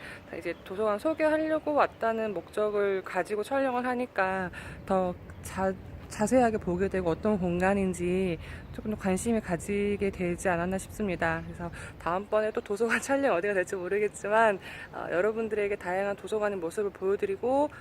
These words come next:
저도 또, 음, 좋은 모습으로 인사드리도록 하겠습니다. 여기는 제주 애월 도서관이었습니다. 감사합니다.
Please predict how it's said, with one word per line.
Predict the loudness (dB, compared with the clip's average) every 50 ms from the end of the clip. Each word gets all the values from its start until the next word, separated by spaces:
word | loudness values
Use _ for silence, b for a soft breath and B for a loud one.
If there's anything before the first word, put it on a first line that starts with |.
| B B B B
저도 | -4 -2 0 0 -2 -4 -6
또, | -4 -2 0 0 0 -2 -4 -6 -14 -20 -16 -12
음, | -10 -8 -8 -8 -8 -8 -10 -10 -12 -12 -14 -14 -14 -10 -2
좋은 | 0 0 2 0 0
모습으로 | -4 -8 -8 -8 -10 -8 -4 -2 -2 0
인사드리도록 | -2 -2 -2 -4 -2 -2 0 -2 -2 -4 -4
하겠습니다. | -4 -4 -4 -6 -6 -10 -10 -10 -6 -6 -6 -6 -4
여기는 | -6 -6 -4 -4 -2 -2 -2 -4
제주 | -4 -4 -4 -2 0 0 0
애월 | 2 2 2 2 2 0
도서관이었습니다. | -4 -6 -4 -2 -2 0 0 -2 -2 -4 -6 -8 -10 -10 -10 -6 -6 -6 -6
감사합니다. | -6 -8 -6 -4 -4 -4 -4 0 2 4 4 4 2 -2 -10 -20 -20